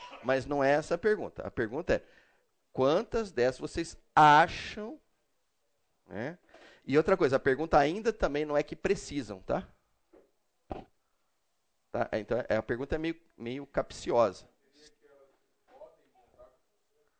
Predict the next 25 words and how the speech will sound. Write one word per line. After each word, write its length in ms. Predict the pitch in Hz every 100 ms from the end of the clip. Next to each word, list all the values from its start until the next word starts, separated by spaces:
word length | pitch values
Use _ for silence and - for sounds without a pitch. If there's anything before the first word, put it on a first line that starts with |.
| _ _ _ -
Não, 180 | 120 160
não. 260 | 120 78 _ _ _ _ _ - _ -
É, 280 | 160 160 -
são 200 | 214 240
pessoas 300 | 208 220 -
que 20 |
você 80 | 196
fala 140 | 180
assim, 180 | - 113 - - _ _ -
"Essa 400 | 135 185 - -
pessoa 720 | - 127 - - 117 143 - -
espera 720 | 131 - - 120 120 143 - -
algo 340 | 107 120 123
de 140 | -
mim." 180 | 143 95 _ _ _ - - _ _ _ _ _ _ _ _
Vamos 80 | -
supor, 180 | - 202
um 40 |
filho, 460 | - 247 190 101 85 _ _ _ _ _
né? 220 | 110 151 214 _ _ _ _ _
É 80 | -
natural 1120 | 226 240 262 311 320 - 285 190 131 139 156
que 140 | - 170
um 120 | 143
filho 580 | - - 165 180 104